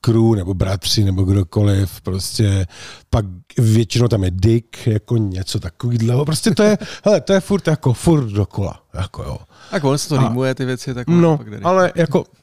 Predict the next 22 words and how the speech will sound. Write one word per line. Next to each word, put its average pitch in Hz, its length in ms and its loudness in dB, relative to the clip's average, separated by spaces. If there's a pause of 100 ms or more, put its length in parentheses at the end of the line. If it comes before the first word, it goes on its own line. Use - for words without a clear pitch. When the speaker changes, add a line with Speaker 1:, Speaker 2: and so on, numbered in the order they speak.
(140)
Speaker 1:
hele, 170 220 4
normálně, 156 360 4
jako - 200 0
mě 139 240 4
upřímně, 160 600 2
mě 151 120 4
to 147 80 2
třeba 156 260 4
jako 139 160 2
bavilo 139 280 4
před - 140 0
čtyřma 113 320 2
rokama, 107 280 2
mě, 113 120 4
mě 117 160 2
bavily 135 280 4
Milion 123 280 4
Plus - 180 0
před 117 140 0
čtyřma 104 300 0
rokama 107 360 -6
třeba. - 200 -12